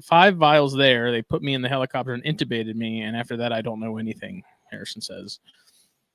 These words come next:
Those guys here that responded right away, they definitely saved his life, Wiley says. Jim was in the I C U for about three days. He was intubated for about two days, which means he was on a ventilator for that time.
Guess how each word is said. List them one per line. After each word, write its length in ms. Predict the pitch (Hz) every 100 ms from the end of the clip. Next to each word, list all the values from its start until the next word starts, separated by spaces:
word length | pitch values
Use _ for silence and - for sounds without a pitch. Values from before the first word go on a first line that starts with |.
| _
Those 200 | - 151
guys 400 | 151 147 143 127
here 380 | - - 156 156
that 100 | 147
responded 420 | 123 - 143 135
right 200 | 127 127
away, 240 | 120 131 135
they 100 | 127
definitely 320 | 123 127 113
saved 260 | - 120 107
his 120 | 110
life, 580 | 110 107 87 - - - _ _
Wiley 340 | - 110 101 95
says. 440 | 101 92 92 - _ - - -
Jim 180 | 170 180
was 160 | 165
in 100 | 151
the 140 | 139 139
I 140 | 185
C 140 | 202 143
U 180 | 139
for 100 | 139
about 220 | 123 113 -
three 200 | 180 185
days. 280 | 135 135
He 80 | -
was 140 | 127 147
intubated 500 | 165 147 135 131 123
for 140 | 123
about 240 | 117 107
two 160 | - 226
days, 340 | 175 135 131
which 160 | 127 -
means 320 | 131 131 127
he 80 | 135
was 140 | 120
on 80 | 127
a 60 | 120
ventilator 460 | 139 139 123 120
for 140 | 113 120
that 180 | 110 98
time. 540 | - 123 107 107 110